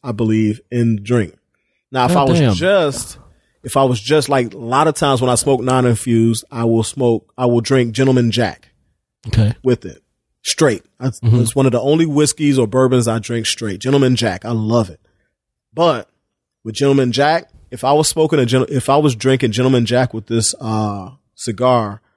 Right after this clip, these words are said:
Speaker 1: I would get a lot more of the spice.
Speaker 2: Ah,
Speaker 1: It would
Speaker 2: okay.
Speaker 1: taste a lot more spicy because bourbons and whiskeys are usually a little spicier.
Speaker 2: Damn, that's crazy that you could, you know, the pairings and what will
Speaker 1: Oh,
Speaker 2: bring what
Speaker 1: well,
Speaker 2: out.
Speaker 1: yeah.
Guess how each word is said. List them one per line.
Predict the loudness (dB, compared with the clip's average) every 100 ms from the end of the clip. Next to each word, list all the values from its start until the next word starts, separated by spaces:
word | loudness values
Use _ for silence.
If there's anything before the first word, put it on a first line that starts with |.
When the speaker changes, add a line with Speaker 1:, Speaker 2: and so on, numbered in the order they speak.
| _ _ _ _ -4
Speaker 1:
I | 0
would | 2
get | 2 0
a |
lot | 2 2 2
more | 2 2
of | 0
the | -2
spice. | -4 -2 -2 -4 -8 -8 -8 -12 _ _ _ _ -6
Speaker 2:
Ah, | 0 2 2 2
Speaker 1:
It | 2
would | 2
Speaker 2:
okay. | 0
Speaker 1:
taste | 0
a | 0
lot | 0 2 2 0 -4
more | -2 0 2
spicy | 0 0 0 0 -2
because | -6 -2 0 0 -2 -10 _ _ _
bourbons | 0 0 2
and | 0
whiskeys | 0 0 -2 -2
are |
usually | 0 0 -2 -4
a |
little | -4 -4
spicier. | -6 -8 -14 -14 -18 _ -20 -20 -6
Speaker 2:
Damn, | 0 2
that's | 4 2
crazy | 0 2 4 2
that | 0
you | -2
could, | -2 -4 -8
you | -4
know, | 0 2 4 4
the | 2 -2
pairings | -4 0 2 2 2 -2 -6 -2
and | 0 2
what | 0 0
will | 0
Speaker 1:
Oh, | 2
Speaker 2:
bring | 2 2
what | 2
Speaker 1:
well, | 4
Speaker 2:
out. | 4
Speaker 1:
yeah. | 2 0